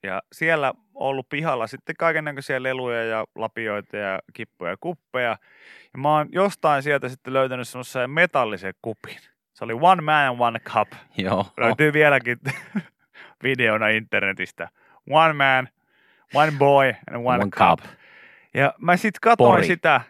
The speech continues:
Speaker 1: katoin sitä sitten, sitä kuppia ja jostain syystä se kuppi alkoi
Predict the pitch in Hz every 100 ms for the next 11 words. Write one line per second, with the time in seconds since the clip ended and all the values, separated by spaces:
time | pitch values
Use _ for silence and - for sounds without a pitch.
0 | _ 175 180 170 143 131 135 113 113 117
1 | - 117 98 123 117 - 120 - - 104
2 | 101 101 147 143 - 131 143 123 123 123
3 | 127 - 123 110 107